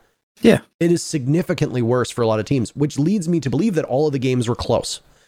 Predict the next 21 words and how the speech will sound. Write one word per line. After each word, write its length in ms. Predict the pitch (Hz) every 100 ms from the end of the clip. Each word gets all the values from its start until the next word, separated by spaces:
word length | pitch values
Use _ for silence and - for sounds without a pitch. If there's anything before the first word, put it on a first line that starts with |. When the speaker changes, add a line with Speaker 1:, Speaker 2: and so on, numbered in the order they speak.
| _ _ _
Speaker 2:
Every 340 | 160 175 185 185
single 320 | - 160 147
match 300 | 131 120 -
was 120 | 117
close. 340 | - 107 107 -
Every 280 | 147 147 160
single 260 | 151 147
game 240 | 135 120 117
was 140 | 113
close. 260 | - 104 -
There 100 | 107
were 80 | 104
few 300 | - 156 165
blowouts. 540 | 139 120 101 95 - - - - _ -
So 100 | 160
you 200 | 185 254
end 120 | 233
up 80 | 165
getting 240 | 180 156
relegated 560 | 156 185 131 120 110 113
in 320 | 117 113